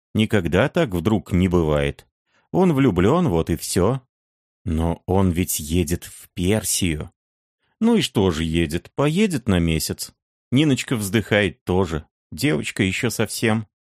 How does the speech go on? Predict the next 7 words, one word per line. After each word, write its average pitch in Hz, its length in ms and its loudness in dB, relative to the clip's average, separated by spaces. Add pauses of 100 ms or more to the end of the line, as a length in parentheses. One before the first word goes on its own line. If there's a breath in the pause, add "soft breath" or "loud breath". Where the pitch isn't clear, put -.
(760)
Княгиня 82 460 -2
Саломе 82 460 -2
смотрит 82 520 -4
на 80 120 -4
Прасковью 82 500 -4
Николаевну 95 600 0
осторожно 87 840 -2